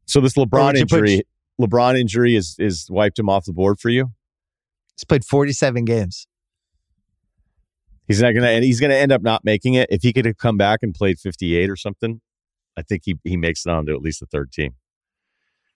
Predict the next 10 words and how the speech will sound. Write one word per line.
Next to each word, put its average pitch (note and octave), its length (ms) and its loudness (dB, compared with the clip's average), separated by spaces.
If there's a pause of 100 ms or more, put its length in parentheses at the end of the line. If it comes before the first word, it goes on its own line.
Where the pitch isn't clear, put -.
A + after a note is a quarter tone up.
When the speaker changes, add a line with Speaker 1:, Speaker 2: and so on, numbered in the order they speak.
(160)
Speaker 2:
No C#3+ 160 4
question. G#2+ 460 -2 (120)
My D#3+ 180 0
cutoff E3 460 0
for C#3+ 120 -2
this B2+ 240 -2
has A#2+ 140 -2
always A#2+ 260 0
been A2 260 -2
fifty-five F#2+ 800 -8